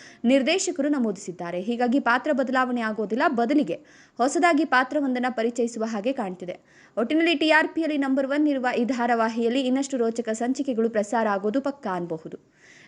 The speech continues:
ಗೌತಮಿ ಜಾಧವ್, ಸಾಗರ್ ಬಿಳಿಗೌಡ, ಮಾಲತಿ ಸರ್ದೇಶ್ ಪಾಂಡೆ, ಶ್ರೀನಿವಾಸ ಮೂರ್ತಿ, ಪ್ರಿಯಾಂಕಾ ಶಿವಣ್ಣ ಮುಂತಾದವರು ಸತ್ಯ ಧಾರಾವಾಹಿಯಲ್ಲಿ ನಟಿಸಿದ್ದಾರೆ. ಈ ಧಾರಾವಾಹಿಯ ಅಂತ್ಯ ಆಗಲಿದೆ ಎನ್ನಲಾಗಿದೆ.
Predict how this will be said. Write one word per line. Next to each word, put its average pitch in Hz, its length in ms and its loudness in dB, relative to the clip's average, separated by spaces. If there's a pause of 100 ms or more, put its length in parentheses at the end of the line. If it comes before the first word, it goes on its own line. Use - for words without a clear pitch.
ಗೌತಮಿ 269 400 4
ಜಾಧವ್, 277 340 2
ಸಾಗರ್ 247 360 0
ಬಿಳಿಗೌಡ, 233 460 -2
ಮಾಲತಿ 233 480 -2
ಸರ್ದೇಶ್ 214 500 -2
ಪಾಂಡೆ, 214 720 -4
ಶ್ರೀನಿವಾಸ 320 520 2
ಮೂರ್ತಿ, 269 480 0
ಪ್ರಿಯಾಂಕಾ 269 480 0
ಶಿವಣ್ಣ 233 360 -2
ಮುಂತಾದವರು 247 560 0
ಸತ್ಯ 226 260 -4
ಧಾರಾವಾಹಿಯಲ್ಲಿ 220 720 -2
ನಟಿಸಿದ್ದಾರೆ. 175 560 -8 (440)
ಈ 214 40 0
ಧಾರಾವಾಹಿಯ 247 720 2
ಅಂತ್ಯ 262 300 0
ಆಗಲಿದೆ 233 360 0
ಎನ್ನಲಾಗಿದೆ. 196 680 -4